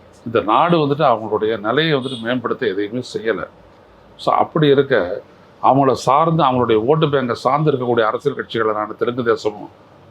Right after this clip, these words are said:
அ, ஐக்கிய ஜனதா தளமும் அவங்கள விட்டு விலகும் அப்படின்லாம், அ, முஸ்லீம்களை விட்டு விலகும்னா எதிர்பார்க்க முடியாது.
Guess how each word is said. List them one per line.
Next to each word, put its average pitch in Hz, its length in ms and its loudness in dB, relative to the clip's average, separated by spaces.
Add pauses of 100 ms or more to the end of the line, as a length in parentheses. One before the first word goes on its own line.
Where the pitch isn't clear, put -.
(440)
அ, 147 240 -2
ஐக்கிய 135 360 0
ஜனதா 113 320 0
தளமும் 104 400 -6 (520)
அவங்கள 127 300 4
விட்டு 117 600 0
விலகும் 120 380 0
அப்படின்லாம், 107 600 -8 (240)
அ, 120 60 2 (480)
முஸ்லீம்களை 127 240 0
விட்டு 107 400 0
விலகும்னா 110 280 -2
எதிர்பார்க்க 135 460 -2
முடியாது. 107 440 -2